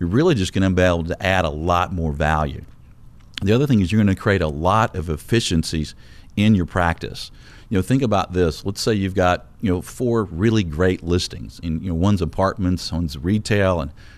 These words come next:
one's industrial. You know, you've got these different types of properties. And you're reaching out to buyers to buy these. It can be laborious to do that when you have a lot of different property types.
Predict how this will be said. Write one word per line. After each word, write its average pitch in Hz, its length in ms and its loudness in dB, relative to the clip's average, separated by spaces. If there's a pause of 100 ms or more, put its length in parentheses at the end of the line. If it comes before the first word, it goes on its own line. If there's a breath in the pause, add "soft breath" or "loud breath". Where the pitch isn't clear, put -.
(100)
one's 87 220 2
industrial. 92 720 0 (300 loud breath)
You 110 100 -4
know, 95 60 0
you've 90 160 -2
got 120 160 4
these 98 160 -4
different 104 320 0
types 92 260 -2
of 80 80 -2
properties. 92 540 -2 (560 loud breath)
And 98 120 2
you're 131 140 4
reaching 127 320 0
out 104 180 4
to 85 80 0
buyers 87 600 0 (140)
to 85 120 -4
buy 90 260 2
these. 76 440 0
It 123 100 -2
can - 140 0
be 131 180 0 (300)
laborious 90 800 2 (220 soft breath)
to 107 100 0
do 104 220 2
that 82 340 0
when 92 300 0
you 95 100 2
have 104 220 0
a - 20 -6
lot 85 280 0
of 95 100 0
different 85 320 -2
property 90 420 -2
types. - 460 -12